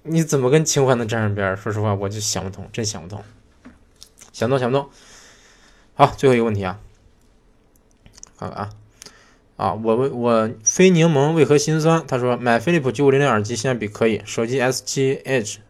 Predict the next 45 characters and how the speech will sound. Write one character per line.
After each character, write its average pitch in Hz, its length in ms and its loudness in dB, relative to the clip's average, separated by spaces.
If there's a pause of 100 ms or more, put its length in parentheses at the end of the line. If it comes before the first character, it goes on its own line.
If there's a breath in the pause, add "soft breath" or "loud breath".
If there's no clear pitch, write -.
(320)
性 - 180 -8
价 123 120 -2
比 107 100 0
不 101 140 -10
错。 - 240 -8 (1300 soft breath)
这 120 100 -6
个 98 840 -2
九 127 140 0
五 131 40 6
零 139 80 8
零 139 160 2
我 131 80 2
也 123 60 4
看 120 260 -2
过 107 140 4
了 90 80 0
啊， 73 320 -8
开 - 140 -4
始 113 80 -2
我 104 80 0
都 107 80 0
有 110 100 0
点 113 100 2
想 107 160 -2
买， 104 280 -4
但 113 120 -6
是 113 120 -4
后 117 160 -2
来 117 120 2
听 113 200 -6
说 120 120 -2
是 123 80 0
监 156 220 -2
听 160 140 2
级 131 80 -2
的 117 80 0
耳 98 120 0
机， 101 280 -4
就 - 80 -16
是 117 100 -4
白 131 140 4
开 151 100 4
水， 107 260 0 (520)
呃， 95 120 -8
我， 101 200 -4